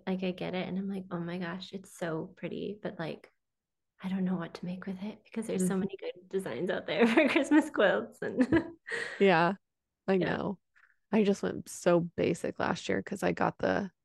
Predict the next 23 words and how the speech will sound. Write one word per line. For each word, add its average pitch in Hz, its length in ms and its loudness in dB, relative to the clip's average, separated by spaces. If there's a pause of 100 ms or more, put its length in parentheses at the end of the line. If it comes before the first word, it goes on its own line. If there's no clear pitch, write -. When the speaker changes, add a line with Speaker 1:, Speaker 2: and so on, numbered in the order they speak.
Speaker 2:
got 165 160 -2
the - 80 2
art 214 200 2
gallery, 214 720 2
Christmas 208 360 0
in 240 100 2
the 240 60 -2
City, 220 520 2 (120)
naturally. 220 520 6
Speaker 1:
Yeah. 240 120 -10 (460)
Speaker 2:
And 196 260 4
I 185 600 4 (600)
got 185 300 4
the, 185 400 2 (1200)
the 190 220 2
layered 180 320 0
cake, 208 340 -2 (140)
the 196 120 -2
ten 196 200 -4
inch 196 180 0
stacker, 202 460 4
and 180 200 0
I 180 280 4